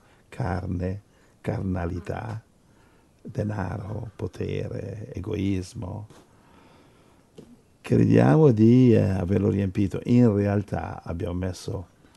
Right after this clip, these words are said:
abbiamo intromesso del veleno nella nostra anima, che prima o poi lo dovremmo vomitare. Come si fa?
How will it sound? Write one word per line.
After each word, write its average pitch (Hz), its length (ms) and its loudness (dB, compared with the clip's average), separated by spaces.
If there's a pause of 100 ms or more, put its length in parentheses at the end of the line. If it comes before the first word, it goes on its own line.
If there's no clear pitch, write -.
(600)
abbiamo 113 300 -2
intromesso 110 680 0
del 98 220 2
veleno 107 640 2
nella 98 240 -2
nostra 98 440 -6
anima, - 500 -14 (800)
che - 200 -2
prima 151 580 6
o 151 80 6
poi 135 400 6
lo 117 120 8
dovremmo 107 400 4
vomitare. 95 640 -4
Come 107 180 -4
si 98 140 -6
fa? 98 240 -8